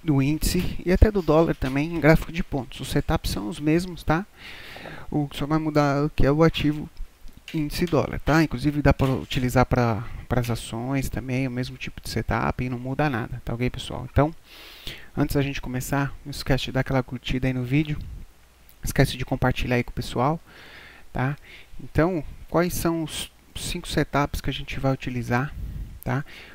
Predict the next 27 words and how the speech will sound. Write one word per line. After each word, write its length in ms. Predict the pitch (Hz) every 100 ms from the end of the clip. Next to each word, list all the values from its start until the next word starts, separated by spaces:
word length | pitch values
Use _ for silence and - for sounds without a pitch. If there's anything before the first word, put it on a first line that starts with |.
| - -
Um 140 | 135
deles, 320 | 131 147 135
inclusive, 500 | 127 - 123 123 135
eu 80 | 131
falei 380 | 123 127 123 131
na, 160 | 123
no 100 | 123
vídeo, 500 | 120 123 127 123 110 107 - - - - - - - - - - -
no 100 | 127
vídeo 260 | 120 131 -
que 120 | 143
eu 100 | 127
comentei, 720 | - 127 120 - 143 151 - - - -
pera 200 | - -
aí. 80 | - - - - - - - - - - - - - _ _ _ _ _ - - - - - - - - - - _ -
No 100 | 135
vídeo 240 | 127 131 -
que 60 |
eu 60 | 135
comentei 600 | - 135 127 - 135 139
no, 240 | 139 139
no, 600 | 135 135 131 131 127 120 117 120 120 - - - - -
no 100 | 139
canal 460 | - 127 123 131 127
já 100 | 127
algumas 360 | 120 123 120
vezes. 500 | 120 135 156 143 -